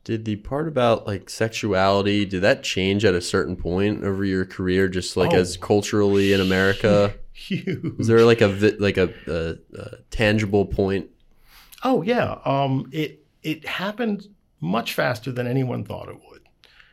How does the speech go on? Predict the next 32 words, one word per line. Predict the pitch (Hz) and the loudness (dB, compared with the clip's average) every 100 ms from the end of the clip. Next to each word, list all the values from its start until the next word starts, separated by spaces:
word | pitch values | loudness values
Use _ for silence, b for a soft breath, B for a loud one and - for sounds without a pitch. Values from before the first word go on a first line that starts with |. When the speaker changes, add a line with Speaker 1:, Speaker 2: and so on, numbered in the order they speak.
| b | b
Speaker 2:
You | 131 | 0
know, | 127 | 2
when | 131 | 2
I | 131 | -2
first | 185 175 - | -4 -6 -6
worked | 120 143 - | -4 -4 -6
here, | - 101 | -10 -8
I | 107 | -8
was | 139 - | -8 -14
told | - - 185 107 101 | -10 -8 -8 -8 -8
very | 185 208 170 | -8 -8 -10
seriously, | - - - 190 226 233 135 113 120 | -12 -12 -14 -14 -12 -8 -8 -8 -8
and | 123 | -8
this | 131 | -8
was, | 127 113 110 | -10 -12 -10
you | |
know, | 117 | -10
some, | 113 143 127 127 - - | -8 -8 -8 -12 -18 -12
it | 147 - | -12 -8
came | 185 180 | -4 -2
up | 160 - | -2 -4
on | 113 | -6
a, | 110 | -6
you | 151 | -6
know, | 135 | -4
I, | 151 131 139 | -4 -6 -10
not | 151 - | -10 -10
something | 135 123 | -12 -8
I | 120 151 | -4 -4
had | 123 | -4
brought | - 113 113 110 | -6 -8 -8 -12
up, | 104 | -14